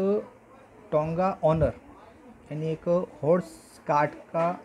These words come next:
जो मालिक था, उसने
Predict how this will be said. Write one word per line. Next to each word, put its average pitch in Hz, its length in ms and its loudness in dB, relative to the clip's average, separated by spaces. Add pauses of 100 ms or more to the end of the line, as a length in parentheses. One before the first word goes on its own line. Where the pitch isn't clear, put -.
जो 151 140 -2
मालिक 143 520 -2
था, - 320 -2 (2500)
उसने 208 640 2